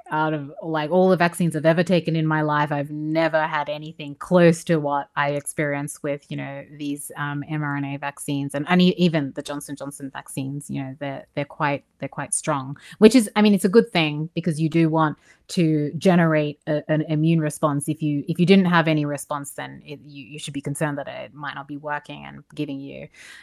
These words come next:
immunity. Um, but it's something for sure to consider when, um, in the grand scheme of things on, on which you, which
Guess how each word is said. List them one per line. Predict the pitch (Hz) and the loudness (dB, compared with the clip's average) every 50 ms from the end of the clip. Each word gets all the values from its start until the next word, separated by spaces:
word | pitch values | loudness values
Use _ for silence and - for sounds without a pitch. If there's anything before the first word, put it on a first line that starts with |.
| _ - | _ 0
immunity. | 156 156 160 165 156 147 147 143 139 139 139 143 143 - _ - | 2 4 6 6 4 4 2 0 -2 -2 -4 -6 -6 -8 _ -4
Um, | 147 147 143 139 139 139 139 143 - _ _ _ _ _ _ | -2 -2 -2 -2 -2 -4 -4 -6 -10 _ _ _ _ _ _
but | - 175 151 143 | 4 4 6 4
it's | 160 170 - | 2 0 2
something | - 190 185 175 - - 180 165 156 151 - _ _ _ _ _ | 4 4 4 4 2 0 2 2 2 2 0 _ _ _ _ _
for | _ - 185 170 | _ 0 0 2
sure | - - 247 240 202 180 | 4 4 6 6 6 4
to | - - 175 156 | 2 0 -2 -2
consider | - - - 151 139 139 - - 156 147 143 139 135 139 135 - | -2 -4 -4 -4 -4 -4 -2 -2 -2 0 -2 -2 -4 -4 -6 -8
when, | 147 139 147 143 143 139 139 143 - 156 | -8 -6 -6 -4 -4 -4 -6 -6 -6 -6
um, | 151 139 139 143 143 143 - - _ | -6 -6 -6 -6 -6 -8 -10 -8 _
in | - 151 143 | -4 -4 -4
the | 139 | -4
grand | 143 - 143 139 139 139 139 | -4 -4 -4 -4 -4 -6 -6
scheme | - - 147 143 139 | -10 -10 -10 -10 -10
of | 139 139 | -10 -12
things | _ - 139 139 139 139 135 - | _ -10 -8 -8 -8 -8 -8 -10
on, | 135 135 135 135 - - | -12 -14 -14 -14 -10 -6
on | 143 139 139 139 - _ _ - - _ _ _ _ _ | -6 -4 -4 -4 -6 _ _ -20 -20 _ _ _ _ _
which | - 151 139 185 180 185 185 - - | -6 0 4 4 4 4 2 0 2
you, | 180 170 156 147 143 - _ - | 2 4 4 2 0 -4 _ -4
which | 147 165 165 165 - - - - - - - | 0 0 0 0 -2 -6 -12 -12 -12 -14 -16